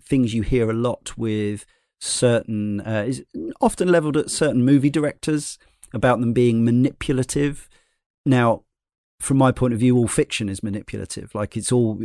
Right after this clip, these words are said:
you're always trying to create a mood and an atmosphere and make people feel something, or, and it's the same with music. Um, but it seems, it's interesting that I think with Tetris Effect, you could say, well, it, the fact that it has the same effect on everyone, or most people,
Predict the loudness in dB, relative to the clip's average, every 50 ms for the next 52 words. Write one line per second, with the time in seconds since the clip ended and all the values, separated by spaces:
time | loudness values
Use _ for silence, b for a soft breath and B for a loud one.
0 | -10 -8 -4 0 2 4 4 6 4 4 2 0 0 0 0 0 0 -4 -4 -2
1 | 0 2 2 2 0 -2 _ _ _ _ _ _ _ -4 0 2 2 4 2 2
2 | 2 0 0 0 0 0 0 -2 -4 -4 -2 -2 0 0 0 0 0 -2 -2 -2
3 | -2 -2 -4 -2 2 2 2 2 2 0 -2 -4 -4 -6 -10 -12 -10 -10 -8 -8
4 | -8 -8 -8 -10 b b b b b 2 2 2 2 0 -2 0 0 0 2 2
5 | 0 0 0 -2 -2 -2 -2 -4 -6 -10 -14 _ _ _ _ _ _ _ _ _
6 | _ _ -4 -2 0 0 2 2 0 0 -4 _ _ _ _ _ -6 -2 0 0
7 | 0 0 0 -2 -4 -2 -2 0 2 2 2 2 0 0 -2 -2 0 0 -2 -2
8 | 0 -2 -4 -4 -2 -2 -2 0 0 -2 -2 -4 -6 -6 -4 -4 -4 -4 -4 -2
9 | -2 0 0 0 -2 -4 -8 -14 -18 _ _ -4 0 0 0 0 -4 -8 -10 -10
10 | -8 -6 -6 -6 -6 -8 -6 -6 -6 -4 -2 -4 -4 -2 0 2 2 2 2 2
11 | 2 2 2 2 0 -2 -2 -2 -2 -4 -2 -2 -2 -2 -2 -4 -6 -6 -4 -2
12 | -2 0 0 -2 -4 -10 -12 _ _ _ _ -6 -4 -2 0 2 2 2 2 0
13 | 0 0 -2 -2 -2 -2 -2 0 0 0 0 -2 -4 -4 -4 -2 -2 -4 -4 -4
14 | -6 -6 -4 -4 -2 -2 -2 -4 -4 -4 -6 -6 -6 -6 -10 -12 -12 -14